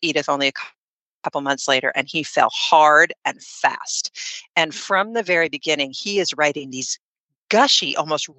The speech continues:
racy letters. And you don't think of, you know, professorial Woodrow Wilson as having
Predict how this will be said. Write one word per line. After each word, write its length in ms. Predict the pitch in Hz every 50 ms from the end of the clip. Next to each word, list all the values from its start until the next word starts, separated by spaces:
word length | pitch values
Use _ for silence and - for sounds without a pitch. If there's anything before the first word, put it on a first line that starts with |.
| _ _ 170
racy 600 | 226 320 392 539 523 - - - - 147 135 151 -
letters. 400 | 175 208 269 - 160 - - -
And 120 | 190 180
you 80 | 180 196
don't 280 | 190 247 269 339 311
think 360 | - - - 208 233 247 - 165
of, 240 | 147 156 151 - -
you 80 | 170
know, 220 | 156 151 143 147 - _ - - - - _
professorial 880 | - - 214 240 - 240 - - - 190 202 202 185 170 151 147 151 143
Woodrow 280 | 151 175 - 180 165 151
Wilson 360 | 139 151 170 180 - 156 139 -
as 120 | 123 -
having 500 | - 151 160 175 185 175 156 143 147 135